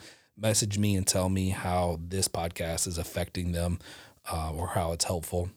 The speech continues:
And if you guys have any topics that you guys want me to talk on, on these off the tracks, um, it might be best that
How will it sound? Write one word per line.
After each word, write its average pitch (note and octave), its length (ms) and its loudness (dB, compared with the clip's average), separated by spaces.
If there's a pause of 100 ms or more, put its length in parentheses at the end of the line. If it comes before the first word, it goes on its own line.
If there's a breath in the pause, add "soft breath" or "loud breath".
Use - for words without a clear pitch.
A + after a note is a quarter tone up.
(160)
And F2 320 -4
if F2 160 -4
you A2+ 60 0
guys C#3+ 240 4
have G#2+ 460 0
any G2+ 180 0
topics - 600 -2
that E2+ 120 -2
you F#2 120 0
guys F2+ 240 0
want F2+ 120 0
me F2+ 80 0
to F2 80 0
talk F#2 360 -2
on, D#2 260 -4 (420 loud breath)
on G2 100 -2
these F#2 160 2
off F#2+ 220 0
the E2+ 80 -4
tracks, - 500 2 (340)
um, E2+ 480 -2
it G2+ 120 -2
might A#2+ 220 0
be C3 100 2
best G#2 280 4
that - 80 -10